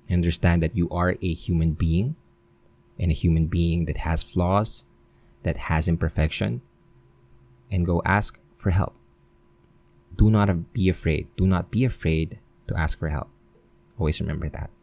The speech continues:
And so those are, that's basically what I have for you for, um, this episode. I hope I made some sense. I hope, um, you learned something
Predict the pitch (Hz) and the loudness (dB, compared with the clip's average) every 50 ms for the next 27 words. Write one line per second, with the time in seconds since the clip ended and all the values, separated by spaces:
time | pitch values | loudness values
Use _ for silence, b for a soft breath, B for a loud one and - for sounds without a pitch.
0 | _ _ _ _ _ _ - _ _ _ _ b b b b b b b b b | _ _ _ _ _ _ -20 _ _ _ _ b b b b b b b b b
1 | b b b b _ - - 113 110 127 120 117 117 107 - - 110 131 165 143 | b b b b _ -4 0 4 8 10 10 10 10 8 6 4 6 6 6 8
2 | 175 160 147 139 - - - 107 107 104 123 120 107 151 135 127 - - 123 127 | 8 6 6 6 4 2 0 0 0 -2 0 2 6 6 6 6 4 4 4 4
3 | 120 - 123 123 123 117 117 110 98 95 101 95 95 - - 92 87 87 87 82 | 6 4 4 2 4 4 4 4 4 4 4 2 2 2 2 2 2 2 2 0
4 | - - 92 87 87 85 85 85 78 82 82 80 80 80 82 98 - - - 85 | -2 -2 0 0 0 0 0 0 0 0 -2 -2 -4 -6 -8 -10 -10 -6 -4 -2
5 | 87 82 - - 80 82 95 - - 82 82 80 85 95 117 123 - - _ _ | 0 0 0 0 -2 0 0 0 0 2 2 2 4 6 4 4 2 0 _ _
6 | _ _ - 85 90 87 87 85 82 87 82 85 82 - - 80 80 - - 87 | _ _ -2 0 2 2 2 0 0 2 0 0 0 -2 -2 -4 -2 0 0 0
7 | 92 90 - 90 87 82 90 98 101 - _ - - 82 82 80 80 80 80 80 | 0 0 0 0 0 2 2 0 0 -4 _ -6 -2 0 0 2 2 0 0 0
8 | 80 78 - - 65 69 80 82 78 78 82 80 82 82 90 90 92 - - 87 | -2 -4 -6 -8 -6 -4 -2 0 0 0 0 0 0 0 0 0 -2 -2 -2 -2
9 | 90 90 95 95 98 98 | -2 0 -2 -4 -4 -6